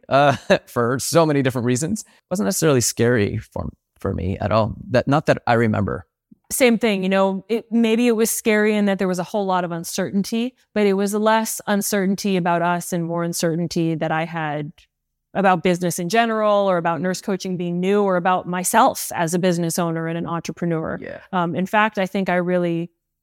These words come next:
Speaker 2: trusted you to succeed in business perhaps more than I trusted myself in the beginning. You know, it's easier to trust others sometimes because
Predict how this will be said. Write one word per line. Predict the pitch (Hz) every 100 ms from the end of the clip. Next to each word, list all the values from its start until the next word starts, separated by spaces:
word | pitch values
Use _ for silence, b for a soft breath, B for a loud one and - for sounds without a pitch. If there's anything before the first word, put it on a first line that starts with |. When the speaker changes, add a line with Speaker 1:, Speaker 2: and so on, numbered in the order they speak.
| _
Speaker 2:
trusted | - - 220 233 - 202 180 170 165 _ _ _ _
you | 233 226 277 277 247 220 214 b b _
to | - 233 214
succeed | - 240 - 254 233
in | 214
business | 233 226 220 -
perhaps | - 190 220 214 208
more | 202 208
than | 208
I | 190
trusted | 190 196 - 185
myself | 175 165 202 185 - -
in | 208
the | 233
beginning. | 190 180 175 196 - 226 _ -
You | 180
know, | 180
it's | -
easier | 208 196 196
to | 175
trust | - 170 -
others | 180 180 170
sometimes | 170 165 160 170 -
because | - 170 160 160